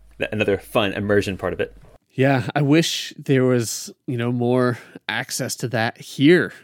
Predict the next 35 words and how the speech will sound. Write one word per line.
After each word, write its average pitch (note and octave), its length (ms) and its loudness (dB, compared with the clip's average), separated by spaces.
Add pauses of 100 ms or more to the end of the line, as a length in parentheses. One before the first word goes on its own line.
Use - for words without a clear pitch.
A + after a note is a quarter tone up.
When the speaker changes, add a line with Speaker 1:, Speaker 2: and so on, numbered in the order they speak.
(120)
Speaker 2:
because A2+ 400 -4
there B2 400 -2
is D#3+ 180 0
an A#2+ 100 -2
English B2+ 400 -2
version B2 380 -4
of F#2 140 -10
it, C3 320 -6
but G2+ 260 -6 (560)
who B2+ 160 -4
Speaker 1:
Hmm. B2 60 0
Speaker 2:
knows A2+ 260 -2 (180)
where A#2 960 -4 (220)
those A2+ 320 -4
are A#2 340 -2
here C3 220 0
in B2+ 80 -4
the A#2+ 120 -6 (120)
U A#2 80 -4
S. - 380 -8 (240)
I A2 100 -2
know A#2+ 440 -2 (640)
Tapper's D#3+ 540 2
Arcade D3+ 500 2
Bar, A2+ 360 2 (680)
you C3 180 2
follow C#3 400 4
us C3 160 4
on B2+ 160 0
Instagram. A#2+ 540 -2
Does G2+ 100 -8
that B2+ 140 -6
mean D3+ 120 2
you C3 180 6
listen? G#3 440 2